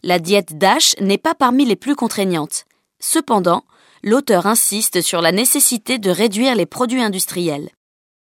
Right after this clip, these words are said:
Dans l'ouvrage, on peut en effet trouver des informations inquiétantes. Nous mangerions deux fois plus de sel que la quantité maximale conseillée par l'Organisation mondiale de la santé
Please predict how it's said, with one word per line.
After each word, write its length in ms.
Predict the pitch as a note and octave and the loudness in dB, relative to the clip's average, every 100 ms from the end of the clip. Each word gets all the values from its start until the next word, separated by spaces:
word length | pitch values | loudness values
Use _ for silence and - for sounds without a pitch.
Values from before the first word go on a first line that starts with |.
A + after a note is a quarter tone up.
| _ | _
Dans 180 | F3+ G3 | 0 2
l'ouvrage, 520 | G3 C4 F3+ E3 G3 C4 _ _ - | 4 0 0 0 -2 -8 _ _ -8
on 80 | F3 | -8
peut 160 | - | -2
en 140 | E3 D#3+ | -2 0
effet 280 | F3 - A#3+ | 0 0 -2
trouver 320 | - F#3 C4+ | -4 -2 0
des 180 | F#3+ F3 | 0 -2
informations 560 | F3+ G#3+ A3 - D#4 | -2 -2 0 2 2
inquiétantes. 640 | G#3 - B3+ D4 A3+ - - _ _ _ _ - | 2 0 -4 0 -2 -2 -8 _ _ _ _ -4
Nous 140 | F#3 | 0
mangerions 640 | G#3+ C#4 C4+ C#4+ A3+ F3 - | 2 2 2 0 0 -2 -4
deux 240 | F3+ D#3 C4+ | -8 -2 -2
fois 200 | - B3+ | 0 -4
plus 220 | C4 B3+ | -2 -2
de 140 | G3+ | 0
sel 400 | A3 G#3 F#3+ A3 | -2 2 2 0
que 100 | - | -2
la 160 | G3 E3 | 0 0
quantité 520 | - A#3+ B3 B3 F#3 | -2 -4 -4 -4 -2
maximale 640 | F3+ - - G#3+ F3 E3+ F3 | 0 -2 -2 0 0 0 -2
conseillée 600 | A#3 B3 G#3 F3 E3 F3+ - - - | -4 -2 -2 0 -2 -4 -12 -20 -12
par 160 | D#3 D#3+ | -6 2
l'Organisation 760 | A#3 A#3+ C4+ C4+ B3 B3 B3 | 2 4 2 4 2 0 0
mondiale 440 | A3+ B3 A3 F#3+ F3 | 2 2 2 2 2
de 80 | A#3 | 2
la 120 | A3 | 2
santé 480 | - F3+ - F#3+ | 0 -4 -4 -4